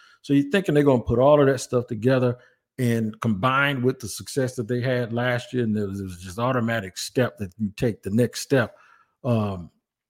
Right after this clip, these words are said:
that it was just automatic. And that they were much like the Bengals, where they kinda bypassed the grind.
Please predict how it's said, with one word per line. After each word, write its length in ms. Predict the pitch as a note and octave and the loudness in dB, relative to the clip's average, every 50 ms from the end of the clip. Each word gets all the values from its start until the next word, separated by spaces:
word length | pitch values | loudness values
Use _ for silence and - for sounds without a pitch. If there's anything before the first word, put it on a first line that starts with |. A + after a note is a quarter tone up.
| _ _ _ _ _ _ _ - - | _ _ _ _ _ _ _ -12 0
that 180 | B2+ B2+ B2+ B2+ | 4 6 6 8
it 60 | A2+ | 6
was 100 | G#2 F#2+ | 4 2
just 160 | A#2 A#2 G2+ | 0 2 2
automatic. 540 | A#2 A2 - F#2+ F#2 G2 E2+ D#2 - - - _ _ _ _ _ _ _ _ _ _ _ _ _ _ _ _ _ _ _ _ _ _ _ _ _ _ _ _ _ _ _ _ _ - | 2 2 2 0 -2 -4 -4 -4 -6 -10 -16 _ _ _ _ _ _ _ _ _ _ _ _ _ _ _ _ _ _ _ _ _ _ _ _ _ _ _ _ _ _ _ _ _ 0
And 420 | B2+ B2 A#2+ A#2 A#2 A2+ A2+ A2 G#2 | 2 2 4 4 2 2 0 0 0
that 340 | A#2 A2+ A2 G#2+ G#2 - - - _ _ _ _ _ _ _ _ _ | 2 2 2 0 -2 -6 -14 -20 _ _ _ _ _ _ _ _ _
they 300 | - B2 A#2+ C3+ D3 D#3+ | -4 4 6 8 10 10
were 260 | D#3+ D#3 D#3 D3 C#3+ | 10 10 10 10 10
much 300 | C3+ C#3 D3+ D3+ D3+ - | 10 8 6 6 6 4
like 220 | D3 C#3 B2+ - | 2 2 2 2
the 80 | - A#2 | 0 -2
Bengals, 580 | G2 G2+ C3 D3+ D3 C3+ A2 A2 A2 A#2 G#2+ G#2 | 2 4 6 6 6 4 2 2 0 0 -2 0
where 300 | A2 A2+ A#2 A2+ A2+ A2 | 0 2 2 2 2 2
they 260 | F#2+ B2+ C3 C3 A2+ | 2 2 0 0 0
kinda 380 | - - - C#3+ C#3+ B2+ A2+ | -2 -2 -2 -2 0 -2 -2
bypassed 720 | G2+ F#2+ C3 C3 C3 C3+ - - - D3 B2+ B2 A#2+ - - | -2 0 2 2 2 0 -4 0 0 2 2 2 -2 -4 -6
the 80 | A2 | -8
grind. 540 | G2+ G2 A2 A#2+ A#2+ A#2+ A2 F2+ - - - | -6 -2 0 0 2 0 0 -2 -6 -12 -18